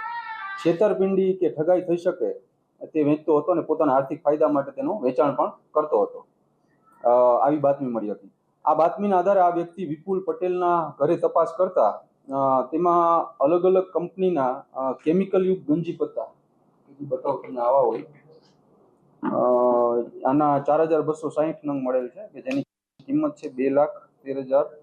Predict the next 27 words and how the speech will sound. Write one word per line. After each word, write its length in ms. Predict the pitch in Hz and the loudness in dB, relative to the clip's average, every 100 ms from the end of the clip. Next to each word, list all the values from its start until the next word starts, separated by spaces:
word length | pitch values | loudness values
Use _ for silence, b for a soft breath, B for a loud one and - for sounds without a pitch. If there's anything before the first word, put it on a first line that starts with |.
| _ | _
પાંચસો 360 | 135 135 135 110 | -2 -2 -4 -8
રૂપિયા. 300 | 101 _ 101 _ _ _ B B _ - | -8 _ _ _ _ _ B B _ -6
આ 40 | |
પત્તાની 500 | - - - 170 175 | -4 -4 0 2 2
એક 120 | 170 | 2
એવી 160 | 170 170 | 0 0
ખાસિયત 480 | - 156 - 175 - | 0 -2 0 -2 -2
છે 200 | 131 127 | -8 -10
કે 140 | 135 | -12
જે 840 | 120 135 147 147 147 147 139 - - _ - | -6 0 2 4 4 2 0 -6 -14 _ 0
આ 200 | 139 143 | 4 4
સેન્સરયુક્ત 800 | 139 139 151 151 165 165 151 - | 2 -4 -6 -6 -10 -8 -10 -8
મોબાઈલ 380 | 135 139 151 151 | -6 0 0 0
ફોનની 460 | 151 156 156 156 | -2 -4 0 -2
જ્યારે 200 | 143 151 | 2 2
બાજુમાં 420 | 147 127 135 151 147 | 2 2 2 2 2
આમ 120 | 139 | 2
રાખવામાં 420 | 135 - 156 151 | 0 0 0 2
આવે 220 | 180 131 - - _ _ _ _ _ _ _ _ _ - | 4 2 0 -10 _ _ _ _ _ _ _ _ _ 0
ત્યારે 160 | 147 | 2
પત્તા 380 | 147 147 - 165 | 2 -2 0 0
તમામ 380 | 151 160 160 151 | 0 0 2 2
આમાં 360 | 147 147 - | 2 0 -2
મોબાઈલમાં 640 | 135 139 139 135 143 190 - | -4 0 0 0 -2 -4 -12
સ્કેન 380 | - - 165 151 | -20 -2 0 2
થઈ 200 | 120 110 | 0 -4
જાય 180 | 101 92 | -4 -8